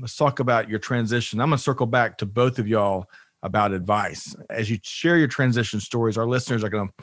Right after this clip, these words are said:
probably pick up advice regardless, but we're gonna circle back and get y'all really spell it out. So Rod, tell us about your transition.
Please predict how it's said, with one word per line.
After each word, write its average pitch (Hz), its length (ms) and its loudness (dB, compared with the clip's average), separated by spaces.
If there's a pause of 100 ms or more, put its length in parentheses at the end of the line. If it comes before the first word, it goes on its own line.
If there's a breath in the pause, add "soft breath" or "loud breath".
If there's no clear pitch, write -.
(280 soft breath)
probably 120 220 2
pick - 260 -2
up 113 260 2
advice 107 680 0
regardless, 107 720 0
but 95 100 -8
we're 110 140 -2
gonna 117 100 -2
circle 110 280 -4
back 104 160 0
and 95 80 -8
get 107 160 -4
y'all 107 80 0
really 104 160 -4
spell 110 260 -2
it 104 60 -2
out. 104 240 0 (260 soft breath)
So - 140 -6
Rod, 135 200 4
tell 147 140 2
us 127 120 0
about 127 140 2
your 110 120 -4
transition. 104 560 -6